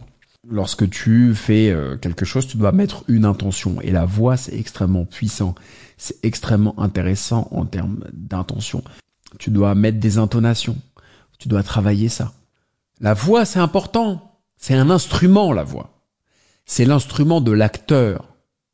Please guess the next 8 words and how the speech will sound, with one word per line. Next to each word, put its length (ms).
du 140
chanteur, 520
du 80
saltimbanque, 880
mais 120
aussi 280
du 100
commercial, 800